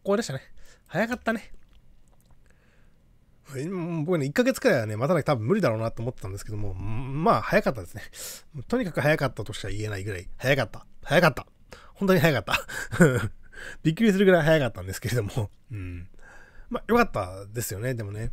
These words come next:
うん。まあ、あの、私自身もね、この国民主権党の方のチャンネルには、えー、動画を投稿させていただいているのでね、えー、良かったなと。これで、まあ、ちょっと党の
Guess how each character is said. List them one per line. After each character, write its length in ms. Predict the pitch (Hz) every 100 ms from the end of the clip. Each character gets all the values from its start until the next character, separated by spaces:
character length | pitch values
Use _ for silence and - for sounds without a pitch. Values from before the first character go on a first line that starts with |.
| -
う 40 | 107
ん。 460 | 95 90 85 90 - - - - - - - - - - - - - - - -
ま 120 | 190
あ、 100 | 143
あ 40 | 151
の、 80 |
私 260 | 160 240 247
自 260 | 277 285 254
身 60 |
も 80 | 135
ね、 140 | 135
こ 100 | 135
の 380 | 131 123 120 131 -
国 200 | 147 160
民 100 | 165
主 40 | -
権 160 | 156
党 120 | 151
の 40 | 175
方 100 | 196
の 60 |
チ 80 | 143
ャ 40 | 131
ン 100 | 135
ネ 80 |
ル 80 | 143
に 80 | 185
は、 220 | 196 120 - -
え 240 | 120 110
ー、 40 | 107
動 160 | 135
画 40 | 127
を 80 | 127
投 140 | 135
稿 80 | 147
さ 100 | -
せ 60 |
て 80 | 147
い 40 | 131
た 80 |
だ 80 | 151
い 80 | 160
て 80 | 160
い 80 | 175
る 80 |
の 120 | 233 131
で 80 |
ね、 60 | 107 - - - - -
え 680 | 135 117 104 101 95 98 98 - - - - - -
ー、 20 |
良 80 | 196
か 80 | 175
っ 60 |
た 100 | 123
な 140 | 131 117
と。 80 | - -
こ 120 | -
れ 60 | 202
で、 60 | 233
ま 140 | 240
あ、 80 | - -
ち 100 | -
ょ 20 |
っ 40 | 180
と 60 |
党 260 | - 277 185
の 180 | 110